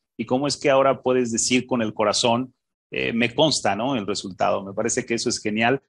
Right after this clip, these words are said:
Por supuesto, hay, hay grandes herramientas en el mundo, hay grandes escuelas. Creo que unicef, el, el mérito que, que le podemos dar, a, al menos de manera inmediata, pues es que es un sistema moderno, ajustado a la vida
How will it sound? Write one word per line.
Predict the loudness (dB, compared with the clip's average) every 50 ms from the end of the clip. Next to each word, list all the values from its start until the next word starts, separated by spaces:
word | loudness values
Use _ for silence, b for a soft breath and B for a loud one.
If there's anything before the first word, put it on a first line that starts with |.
| _ _ -2
Por | 0 2
supuesto, | 2 2 2 4 4 4 4 6 6 6
hay, | 6 6 4 2 0
hay | 0 0 2
grandes | 4 4 2 2 2 0 0
herramientas | 0 0 0 0 0 -2 -2 -2 -2
en | -2
el | 0 0
mundo, | 2 0 2 2 4 4 4
hay | 4 2
grandes | 2 2 0 0 -2 -4
escuelas. | -6 -6 0 4 4 4 6 4 2 0 -2 -2
Creo | 0 0 0 0 2
que | 0 0 0 0 -2 -4
unicef, | -4 -4 -4 -2 2 2 2 2 0 -4 _ _ _ _ _ _ _ _ -12
el, | -8 -4 -4 -2 -2
el | -2 -2 -2 0
mérito | 0 2 2 0 0 0 -2 -2 -2
que, | -2 -2 -2 -2 -2 -6 _
que | -4 -4 -2
le | -2 -2 -4
podemos | -2 0 0 0 2 0 -2 2
dar, | 2 4 4 4
a, | 4 2 2
al | 0 -4 -2 -2
menos | -2 -2 -2 -2
de | -2
manera | -2 -2 0 0 0
inmediata, | 0 0 0 0 2 4 4 4 4 2 -2 -4 -4 -2
pues | -2 0 0 2
es | 0 0 0 0
que | -2
es | -2 -2
un | -2
sistema | -2 -2 -4 0 0 2 2 2 2
moderno, | 2 4 4 4 4 4 2 -2 -2 -2 -2 -4
ajustado | -4 -4 -4 -6 -4 0 2 4 4
a | 4
la | 4
vida | 2 2 2 2 2 0 -4